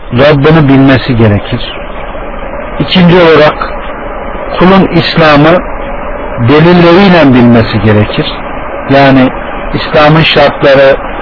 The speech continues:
imanın şartları dediğimiz meseleleri ve kulun Resulünü çok iyi bilmesi gerekir kardeşlerim. Kul Rabbini nasıl bilir?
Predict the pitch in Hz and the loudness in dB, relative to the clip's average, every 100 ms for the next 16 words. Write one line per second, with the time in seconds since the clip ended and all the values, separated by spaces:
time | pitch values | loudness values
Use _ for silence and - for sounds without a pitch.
0 | - 135 143 147 143 143 143 - 139 - | -2 2 4 4 4 2 2 2 0 0
1 | 143 139 135 127 120 113 107 104 110 110 | 0 2 4 2 4 2 2 2 0 2
2 | 117 104 107 127 - - - - - - | 2 2 2 0 -2 -8 -10 -10 -10 -10
3 | - 165 175 - 190 185 190 - - - | -2 -2 0 0 2 2 0 -2 -6 -10
4 | - - - - - 131 160 - 175 165 | -12 -12 -10 -10 -2 0 2 2 2 2
5 | 175 190 180 156 156 139 135 135 - 120 | 2 0 2 2 2 4 4 2 0 0
6 | 113 104 - - 98 90 90 - 92 92 | 2 0 -2 -4 -6 -6 -6 -6 -8 -8
7 | - - - - - - - - - - | -8 -10 -10 -10 -10 -12 -12 -12 -10 -2
8 | 220 196 - - - 117 160 170 185 202 | 0 0 -4 -10 -8 0 2 2 2 2
9 | 208 233 - 156 127 123 | 2 2 0 2 2 2